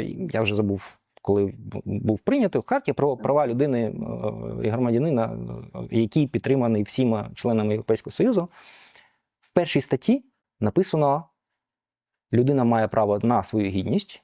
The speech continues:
і тільки в другій статті: «Людина має право на життя».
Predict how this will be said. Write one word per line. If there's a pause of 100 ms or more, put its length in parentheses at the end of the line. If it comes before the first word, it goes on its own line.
(480)
і
тільки
в
другій
статті: (180)
«Людина (140)
має
право
на
життя».